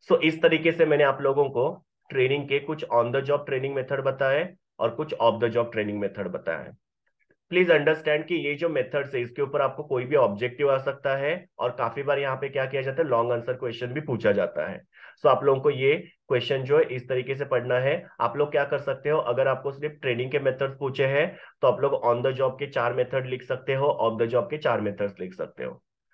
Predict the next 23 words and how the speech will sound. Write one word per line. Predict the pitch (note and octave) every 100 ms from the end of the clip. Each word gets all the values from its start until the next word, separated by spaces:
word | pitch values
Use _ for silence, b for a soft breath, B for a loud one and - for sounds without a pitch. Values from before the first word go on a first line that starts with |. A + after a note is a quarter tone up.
| b b b b _ _ _ -
एक | D#3 D3+
बार | F3
सारे | F3 C#3+ D#3
मेथड्स | E3 D#3 D#3+ D#3
को | E3+ E3+
प्रॉपरली | C3 C3 D3 D3+
सुन | D3+ C#3+
लेना, | C#3+ D3
ताकि | D3 C3 C#3+
अगर | C3+ C#3+
ऑब्जेक्टिव | A#2 G#2 A#2 C3+ C#3+
में | C#3+
कुछ | C#3+ B2+
भी | B2
आएगा | C3+ C3
तो | C3 C#3
आप | A#2+
लोग | B2+
उसको | B2+ E3
आंसर | D3 A2 G#2+ F#2+
कर | F#2+ -
पाते | - -
हैं। | A#1+